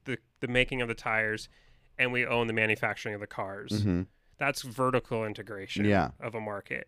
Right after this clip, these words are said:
Speaker 2: Yeah.
Speaker 1: So where the same company now owns all of the inputs into the final product that's being sold to you.
Speaker 2: Yeah.
Speaker 1: What uh, what a good, healthy capitalist economy does is that it not only does it try to break up monopolies in terms of one single market being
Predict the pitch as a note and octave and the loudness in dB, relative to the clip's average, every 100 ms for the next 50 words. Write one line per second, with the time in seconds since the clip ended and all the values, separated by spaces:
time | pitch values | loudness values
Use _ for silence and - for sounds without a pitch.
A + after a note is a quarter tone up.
0 | _ G2+ F#2 D2 D3 B2+ B2 A#2+ - C3 | _ 0 2 2 2 4 4 2 2 2
1 | A#2 - D3 C3+ B2 A#2 A2+ A#2 A#2+ A#2 | 2 0 0 0 0 2 0 0 0 0
2 | A2 - C3+ C#3+ C#3+ C3 C3 C3+ E3 - | -2 2 4 6 4 0 2 2 2 0
3 | A2+ A2 - A#2+ A#2 A2+ B2+ A2+ G#2+ A#2+ | -2 0 -2 -2 0 -2 -2 -4 -4 -4
4 | A2+ G#2+ A2 G#2+ - - A2 G#2 - A#2 | -4 -4 -6 -8 -10 -8 -6 -6 -4 -4
5 | A2 - - G2+ G#2+ D#2 - _ _ _ | -4 -8 -4 2 4 4 -2 _ _ _
6 | - C#3+ C#3+ - - _ - - - D3 | -12 -2 -2 -2 -10 _ -14 -10 -4 2
7 | D#3+ - - C#3+ - D3 B2+ - - D3 | 2 0 -2 -2 2 0 0 -4 0 0
8 | - - B2+ C3+ A#2 - C#3 D3+ D3+ B2+ | 2 2 2 2 -2 -2 2 4 4 2
9 | A#2 A2+ A2 A2+ A#2 A#2 A#2+ C3+ D3+ D3 | 4 2 2 2 2 2 2 4 4 4
10 | C#3 B2+ B2 - B2 A2+ A#2+ A#2+ - - | 2 0 -2 -2 0 0 -6 -8 -8 0
11 | B2+ A#2 B2 A#2 A#2+ A2+ A2+ A2+ A2 A#2 | 2 2 0 -2 -2 -4 -2 -2 -2 -4
12 | A2 A2 G#2 A2+ G#2+ A2 - A#2 A#2+ A#2 | -6 -8 -8 -8 -8 -8 -8 -2 0 0
13 | - A#2 A2 A2 A2+ A2+ A#2 A2 - - | -2 -4 -2 0 0 0 -4 -6 -8 -16
14 | - - - B2+ A#2+ | -20 -10 -2 0 0